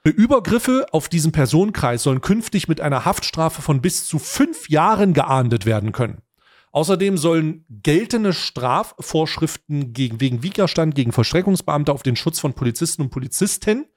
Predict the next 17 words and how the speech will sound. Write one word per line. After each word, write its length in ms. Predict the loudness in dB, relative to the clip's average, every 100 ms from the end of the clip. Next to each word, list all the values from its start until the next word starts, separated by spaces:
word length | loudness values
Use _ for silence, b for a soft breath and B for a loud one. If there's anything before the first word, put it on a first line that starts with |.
| b b b b b b _
Hilfeleiste 880 | 0 2 2 2 2 0 0 0 0
und 160 | 0 2
Feuerwehr 480 | 2 2 2 2
oder 160 | 2 0
des 160 | 0 -2
Katastrophenschutz 760 | -2 -2 -2 -2 0 -2 -2
erweitert 500 | -2 0 2 2 0
werden 380 | -2 -4 -6 -16 _
oder 240 | 0 2 2
auch 120 | 0
auf 120 | 0
Mitarbeitende 640 | 2 2 2 2 0 0 0
von 180 | 0
Rettungsdiensten 800 | 0 2 2 2 2 0 0 -2
oder 200 | 0 0
ärztliche 480 | 0 -2 -2 0 2
Notdienste. 680 | 4 2 2 -4 -4 -8 -14